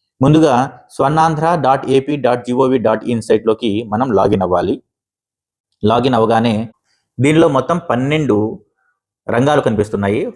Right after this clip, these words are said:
ఫస్ట్ వన్ ఏంటంటే, Global High Value Agri and Processing Power House, అంటే అగ్రికల్చర్ సంబంధించి, రెండవది పారిశ్రమలకు సంబంధించి, మూడవది లాజిస్టిక్స్ సంబంధించి, నాలుగవది పునరుత్పాదక,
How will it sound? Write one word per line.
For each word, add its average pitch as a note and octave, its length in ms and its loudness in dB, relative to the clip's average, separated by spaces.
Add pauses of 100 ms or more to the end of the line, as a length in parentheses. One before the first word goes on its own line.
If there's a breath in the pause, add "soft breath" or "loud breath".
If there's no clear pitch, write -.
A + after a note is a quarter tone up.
ఫస్ట్ D3+ 200 -2
వన్ D#3 160 0
ఏంటంటే, B2 460 -2
Global C#3+ 300 2
High B2+ 220 0
Value C3 340 2 (100)
Agri A#2 180 0
and B2+ 140 -2
Processing A2+ 460 -4
Power G2+ 260 0
House, G2 320 -2 (480)
అంటే B2+ 300 2
అగ్రికల్చర్ B2 460 0
సంబంధించి, A#2 680 -4 (340)
రెండవది C#3 340 2
పారిశ్రమలకు B2+ 600 -2
సంబంధించి, B2 640 -4 (320)
మూడవది D3 360 4
లాజిస్టిక్స్ A#2 560 -4
సంబంధించి, B2 600 -6 (280)
నాలుగవది C3+ 520 2 (400)
పునరుత్పాదక, D#3+ 840 0